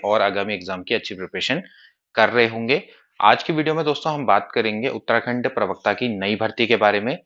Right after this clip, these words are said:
इससे पहले भी दोस्तों मैं उत्तराखंड प्रवक्ता भर्ती से संबंधित update आपको देता रहा हूं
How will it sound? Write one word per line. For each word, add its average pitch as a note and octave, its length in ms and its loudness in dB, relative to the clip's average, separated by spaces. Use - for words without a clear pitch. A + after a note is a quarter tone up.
इससे A2+ 200 -2
पहले C3+ 260 4
भी D3+ 120 0
दोस्तों C#3 300 -4
मैं D3 100 -2
उत्तराखंड C3 500 -2
प्रवक्ता A2+ 420 0
भर्ती G#2 280 -6
से A#2 120 -10
संबंधित G2+ 480 -6
update F#2+ 320 0
आपको G2 260 -2
देता F2+ 280 0
रहा G#2 120 4
हूं A#2+ 180 -6